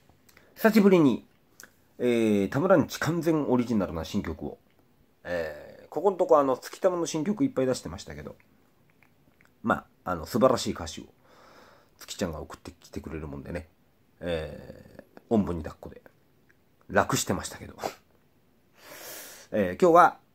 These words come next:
あー、歌詞も書いてみました。それで、えー、まあ、今日はその曲の成り立ちというか、えー、どう、どうなってたかみたいな話なんですけど、えー、ちょっと前からですね、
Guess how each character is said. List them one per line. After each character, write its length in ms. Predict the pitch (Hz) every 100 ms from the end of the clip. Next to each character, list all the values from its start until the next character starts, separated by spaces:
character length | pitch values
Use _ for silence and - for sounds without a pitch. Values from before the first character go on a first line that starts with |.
| -
あ 40 | 104 95
ー、 40 | 90
歌 120 | 107
詞 80 | 107
も 140 | 85 -
書 60 |
い 60 | 98
て 300 | 82 80 71 _
み 120 | 92
ま 100 | 95
し 240 | 92 - - _ _ _
た。 140 | - - _ - - - _ _ _ _ _ _ _ _ _ _ _ _
そ 80 | 220
れ 40 |
で、 300 | 233 151 - _
え 140 | 151 165
ー、 40 |
ま 100 | 190
あ、 20 |
今 120 | 196 180
日 20 |
は 80 | 95
そ 100 | 139
の 80 |
曲 220 | 135 147 147
の 260 | 135 127 - _ _ _ -
成 140 | 123
り 40 | 143
立 160 | 143 -
ち 20 |
と 60 | 135
い 60 |
う 60 | 107
か、 140 | - - - _ _ _
え 680 | 101 95 90 85 78 - - - _ _ _ _ _ _ 104
ー、 40 |
ど 140 | 107
う、 100 | 131 -
ど 200 | 104 127
う 60 |
な 100 | 131
っ 100 | 113
て 180 | - 92
た 200 | - -
か 120 | -
み 140 | 82 80
た 100 | 73
い 60 |
な 80 | 82
話 300 | - 82 -
な 80 | -
ん 60 |
で 80 | -
す 80 | -
け 120 | -
ど、 100 | - - _ _ _ _ _ _ _ _ _ _ _ - - - - _
え 680 | - 104 98 87 80 78 67
ー、 40 | -
ち 60 |
ょ 20 | 294
っ 80 |
と 100 | 294
前 140 | 190 139
か 100 | 98
ら 80 | 90
で 100 | 85
す 100 | 95
ね、 200 | 87